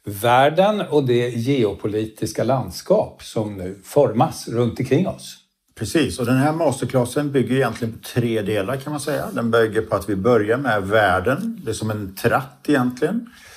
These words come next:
Speaker 2: Eh, därefter så tittar vi på Sverige och samhället. Först världen och ekonomin, Sverige och samhället. Och sen så ska vi gemensamt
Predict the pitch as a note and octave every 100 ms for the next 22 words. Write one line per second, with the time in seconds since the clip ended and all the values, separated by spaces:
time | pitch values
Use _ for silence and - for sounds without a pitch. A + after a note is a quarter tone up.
0 | - - - _ _ A2+ G#2+ G#2 G2+ G2+
1 | - A#2+ A2+ A#2+ A#2+ - A#2+ A2+ - A2+
2 | G#2 - - F#2+ F#2 - G2 F#2 - -
3 | F#2+ F#2+ F#2+ A2 A#2+ G2 - G#2 F#2 F#2
4 | G2+ - - - A#2 - G#2 G#2+ G2 G2
5 | F#2+ F#2+ G2+ G#2+ C#3 F#3 - - A#2+ A2+
6 | A2+ A#2+ G#2 G#2+ C3 G#2+ - A2+ A#2 -
7 | A#2+ A#2+ A2+ C3+ C#3+ F3 E3+ B2+ - -
8 | - _ -